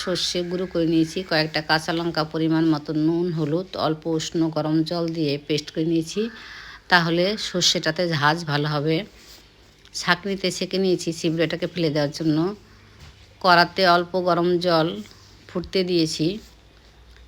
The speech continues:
পরিমাণ মতো নুন, হলুদ দিয়ে কিছুক্ষণ ফুটিয়ে নিয়ে শাকটাকে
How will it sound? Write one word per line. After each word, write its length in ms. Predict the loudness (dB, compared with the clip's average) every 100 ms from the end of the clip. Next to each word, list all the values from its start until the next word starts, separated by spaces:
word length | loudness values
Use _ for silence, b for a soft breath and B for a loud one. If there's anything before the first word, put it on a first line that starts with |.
| -4
পরিমাণ 300 | 2 4 4 4
মতো 180 | 0 0 2
নুন, 220 | 4 4 2 0
হলুদ 280 | 0 -2 -2 0
দিয়ে 200 | 4 4 2 -6
কিছুক্ষণ 380 | -10 -10 -2 -2 -2
ফুটিয়ে 340 | -6 -4 0 2
নিয়ে 220 | 2 2 0 -4 -12 b b -8 -4
শাকটাকে 560 | 2 2 2 -4 -2